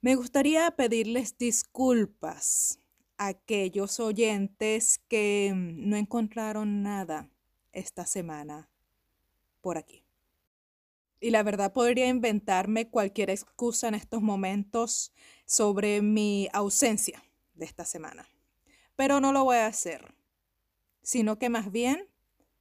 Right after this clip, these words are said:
les prometo desde ahora que cada semana habrá un nuevo episodio en este podcast de Naciendo en Holanda.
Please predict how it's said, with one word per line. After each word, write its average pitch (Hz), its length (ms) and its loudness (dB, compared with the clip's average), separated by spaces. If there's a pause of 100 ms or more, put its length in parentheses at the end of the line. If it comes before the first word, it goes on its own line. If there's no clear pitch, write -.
(220)
les 220 440 2
prometo 214 800 -4 (640)
desde 202 520 -4
ahora 196 500 0 (840)
que 220 280 -2
cada 254 420 2
semana 190 680 -4
habrá 180 480 -4
un 233 240 0
nuevo 196 420 -2
episodio 190 840 -2
en 202 180 -2
este 202 300 -8
podcast - 720 -10
de 185 140 -4
Naciendo 165 520 -4
en 165 80 -6
Holanda. 151 500 -10